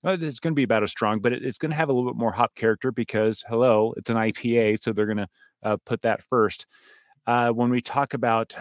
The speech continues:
uh, an imperial stout, this one is not gonna be as strong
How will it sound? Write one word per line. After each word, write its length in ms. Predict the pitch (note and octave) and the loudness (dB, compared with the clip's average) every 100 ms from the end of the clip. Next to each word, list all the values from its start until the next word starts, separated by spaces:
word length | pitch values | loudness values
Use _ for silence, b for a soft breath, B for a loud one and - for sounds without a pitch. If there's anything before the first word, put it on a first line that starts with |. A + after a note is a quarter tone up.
| A2 | -8
uh, 140 | A2 - | -6 -4
an 120 | G#2+ | -4
imperial 500 | G#2+ - B2 A2+ G#2+ | -4 -4 -2 0 -2
stout, 420 | - - C3+ G2 | -2 2 2 2
this 200 | - A2+ | 0 -2
one 160 | A2+ G#2+ | -2 -4
is 140 | G2+ | -2
not 300 | G#2+ C3+ C#3+ | 0 2 2
gonna 160 | B2+ A2+ | 0 -2
be 240 | F#2+ G#2+ | -2 -2
as 120 | G#2 G2+ | -2 -4
strong 600 | - A2+ G#2 G#2 G#2 | -6 -4 -2 -2 -4